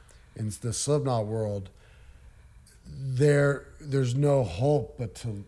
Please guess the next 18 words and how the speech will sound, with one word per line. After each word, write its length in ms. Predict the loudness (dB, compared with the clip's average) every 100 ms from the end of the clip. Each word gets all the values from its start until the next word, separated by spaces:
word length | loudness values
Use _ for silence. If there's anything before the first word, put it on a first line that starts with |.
| -16 -10 -4
not 340 | 0 0 -2
live. 260 | -10 -12 -6
You 100 | -4
know 80 | -2
what 80 |
I 40 | 0
mean? 220 | 0 0
You 140 | -2
put 240 | -4 -4 0
that 240 | 2 2
on, 420 | 2 2 2 -2 -6
you 80 | -8
go 220 | -4 -4
through 280 | -4 -4 -4
what 160 | -4 -8
you're 120 | -8
going 300 | -6 -6 -8
through. 580 | -8 -6 -4 -2 -4